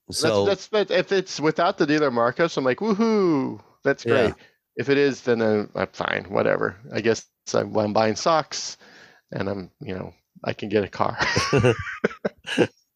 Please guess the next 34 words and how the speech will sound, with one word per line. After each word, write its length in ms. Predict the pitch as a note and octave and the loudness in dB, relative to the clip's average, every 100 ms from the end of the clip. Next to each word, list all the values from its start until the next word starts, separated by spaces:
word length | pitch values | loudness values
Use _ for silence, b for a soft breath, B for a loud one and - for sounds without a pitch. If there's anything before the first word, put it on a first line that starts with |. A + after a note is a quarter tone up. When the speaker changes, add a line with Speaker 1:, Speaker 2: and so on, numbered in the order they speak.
| _ _ _ B B B B B _ _ _ - | _ _ _ B B B B B _ _ _ -2
Speaker 2:
Yeah, 220 | B2+ A#2+ | 2 4
I 100 | A#2+ | 4
mean, 220 | B2+ A#2 | 2 0
you 120 | - B2+ | 0 2
know, 140 | A#2 | 2
uh, 200 | A2 A2 - | 2 -2 -2
we're, 300 | - A#2+ A2 - | 0 2 2 0
we're 140 | A2+ | 0
talking, 300 | G#2+ A#2 A2 | 2 4 4
you 40 | G2 | 2
know, 80 | |
what 160 | G2 G2 | 2 0
would 100 | F#2 | -4
be 120 | F#2 | -6
funny 340 | - A2+ A#2 G2+ | 0 4 6 4
is 200 | F#2 F2 | 4 2
if 180 | F2+ | 0
they, 320 | - F#2 F2+ E2+ | 2 2 2 2
uh, 200 | D#2 D2+ _ _ _ _ _ _ _ _ _ - | 0 -4 _ _ _ _ _ _ _ _ _ -4
uh, 300 | F2 D#2+ D2 | 0 0 -2
if, 260 | B2 G2+ - _ | -4 -4 -6 _
if 180 | G2 - | -6 0
they, 300 | F#2+ E2+ E2 | 0 2 0
uh, 160 | D#2 D#2 b b b b | -2 -6 b b b b
if 100 | - | -4
you 140 | G#2+ G2+ | 0 2
ordered 480 | A2+ B2 A#2+ G2+ - _ _ - | 2 4 2 0 -4 _ _ -2
a 100 | G#2 | 2
new 200 | G#2 F#2+ | 4 4
Hyundai 560 | G2+ G#2 F#2+ E2+ D#2+ - _ | 4 4 4 2 0 -6 _
on 140 | F2 F#2 | 0 2
Amazon 420 | F#2 F2+ G2+ F2 | 2 2 2 2
dot 160 | F2 | 0
com 420 | - G#2+ F#2 D#2+ | 0 2 4 2